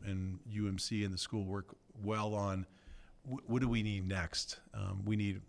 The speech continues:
residencies in pathology and anesthesia and radiology. Um, and so continue to look at, um, what's on the horizon for, for the state is something that we're constantly doing.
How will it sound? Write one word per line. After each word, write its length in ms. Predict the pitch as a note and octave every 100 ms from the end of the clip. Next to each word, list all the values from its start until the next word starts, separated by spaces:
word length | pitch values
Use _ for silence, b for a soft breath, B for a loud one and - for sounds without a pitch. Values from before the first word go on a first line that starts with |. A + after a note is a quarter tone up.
| - - G2
residencies 600 | G2 F#2+ F#2+ - G2+ F#2
in 60 |
pathology 960 | F#2 G2 F#2 G2 G2 F#2+ F2 E2 E2 E2
and 160 | F2+ G#2
anesthesia 760 | G#2+ F#2 - A2 G2 F2+ F2 F2
and 100 | F2
radiology. 800 | G2 G2 F2 F2+ F#2 F2 F2 - B B B B -
Um, 440 | F#2+ F#2+ F#2 F#2 G2+
and 100 | G2+
so 140 | - G#2
continue 400 | G2 - B2+ A2
to 100 | G2
look 340 | F#2+ A2+ -
at, 260 | G#2 G2 - B B B -
um, 300 | G2+ G2 F#2+
what's 220 | G2+ G#2
on 100 | A2
the 80 | G2
horizon 500 | F#2+ F2 F2 G2 G#2+
for, 320 | F#2+ G#2 G2+ -
for 140 | G#2+
the 120 | F#2+
state 400 | - - G2+ G#2+ -
is 160 | F#2
something 300 | - G2 F#2+ F#2
that 120 | E2+
we're 120 | E2+
constantly 580 | - F#2 F2+ - F#2+ F#2+
doing. 420 | F#2 F2+ G2+